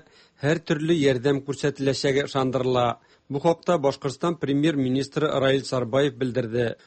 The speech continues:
Ул шулай ук бу мәсьәләдә махсус күрсәтмә бирелүе турында әйтте. Көньяк Осетия тарафларында хәрби бәрелешләрдә һәлак булган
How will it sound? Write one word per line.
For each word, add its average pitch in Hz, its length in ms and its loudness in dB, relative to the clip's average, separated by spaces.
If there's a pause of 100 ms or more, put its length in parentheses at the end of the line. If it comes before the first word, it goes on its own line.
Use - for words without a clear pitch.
(160)
Ул 170 100 0
шулай 151 320 4
ук 143 120 0
бу 156 120 -2
мәсьәләдә 135 680 0 (360)
махсус 131 460 -6
күрсәтмә 147 480 0
бирелүе 135 400 0
турында 131 380 -2
әйтте. 127 420 -4 (400)
Көньяк 151 400 2
Осетия 165 480 -2
тарафларында 143 800 0
хәрби 139 400 -4
бәрелешләрдә 131 720 -2
һәлак 139 300 -2
булган 135 400 -4